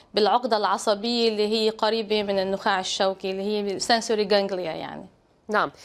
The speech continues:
Speaker 2: طيب دكتورة، إذا أردنا، آه، أن نعرف، آه، يعني كيف، آه، يتم، يعني كيف، ما الأسباب التي تؤدي إلى نشاط هذا الفيروس بعد أن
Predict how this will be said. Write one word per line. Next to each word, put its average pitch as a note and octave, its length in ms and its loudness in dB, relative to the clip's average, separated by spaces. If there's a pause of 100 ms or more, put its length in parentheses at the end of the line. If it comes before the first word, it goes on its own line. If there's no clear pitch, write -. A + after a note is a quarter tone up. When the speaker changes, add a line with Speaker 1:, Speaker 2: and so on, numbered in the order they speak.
(180)
Speaker 2:
طيب - 220 2
دكتورة، C#4+ 320 4
إذا A3 220 4
أردنا، A3+ 540 2
آه، G3+ 300 0
أن G3+ 100 0
نعرف، G#3 480 2
آه، E3+ 180 2 (280)
يعني F#3 180 4
كيف، D#4+ 400 0
آه، A3+ 340 6 (500)
يتم، G3 380 4
يعني E3 260 0
كيف، C4 260 0
ما A3 140 2
الأسباب - 380 2
التي - 280 0
تؤدي G#3+ 400 -2
إلى F#3+ 160 4
نشاط A#3 520 2
هذا F#3 220 2
الفيروس F3 600 2 (320)
بعد A3 220 4
أن G#3 440 2